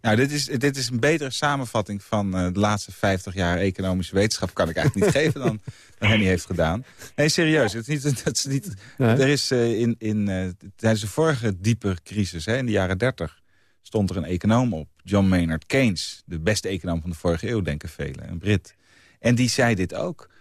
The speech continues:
Speaker 1: Want het probleem in een crisis... En ik heb dus geen oplossing, het probleem in de crisis is dat iedereen het gevoel heeft dat hij zuinig aan moet doen. En dat maakt vaak het probleem groter in plaats van kleiner. Dus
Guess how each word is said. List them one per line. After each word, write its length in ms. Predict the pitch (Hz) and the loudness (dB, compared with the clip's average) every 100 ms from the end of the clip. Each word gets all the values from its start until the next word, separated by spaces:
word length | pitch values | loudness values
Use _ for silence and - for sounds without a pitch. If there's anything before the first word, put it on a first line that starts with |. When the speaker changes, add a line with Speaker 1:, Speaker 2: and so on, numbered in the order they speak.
| - | -10
Speaker 1:
Want 180 | - 117 | 0 2
het 120 | 120 | 2
probleem 520 | - 117 110 135 160 131 | 0 2 4 4 2 0
in 140 | 113 | 0
een 120 | 104 | -2
crisis... 300 | - 160 127 | -2 -4 0
En 60 | 131 | 0
ik 100 | 135 | 2
heb 120 | 139 | 0
dus 120 | 127 | -2
geen 140 | - 120 | -2 -2
oplossing, 460 | 160 110 82 107 | 0 -2 -4 -8
het 80 | 113 | -4
probleem 320 | 120 113 139 | 2 4 4
in 60 | 123 | 0
de 60 | |
crisis 320 | 101 - 131 107 | -6 -6 -6 -2
is 180 | 101 | -2
dat 180 | - 85 | -2 -4
iedereen 580 | - 185 151 101 85 80 - - - | 0 2 4 2 -2 -6 -14 -20 -20
het 100 | - | -16
gevoel 320 | - - 143 113 | -12 -2 2 4
heeft 200 | 92 - | 4 2
dat 140 | 87 | -6
hij 80 | 90 | 0
zuinig 320 | 90 87 82 | 0 2 0
aan 140 | 87 | -4
moet 140 | 127 127 | -4 -4
doen. 260 | 147 190 - _ - - - - - | -6 -8 -12 _ -20 -20 -20 -18 0
En 100 | 110 | 2
dat 140 | 110 | 4
maakt 260 | 113 120 - | 2 0 0
vaak 160 | 117 | -4
het 100 | - | -4
probleem 340 | - 104 98 87 | -6 -2 0 0
groter 460 | 80 120 135 120 | 0 2 2 0
in 80 | 98 | -6
plaats 220 | 92 90 | -4 -4
van 100 | - | -6
kleiner. 400 | 85 107 90 65 69 | -2 0 2 -2 -2
Dus 220 | 101 - | 0 0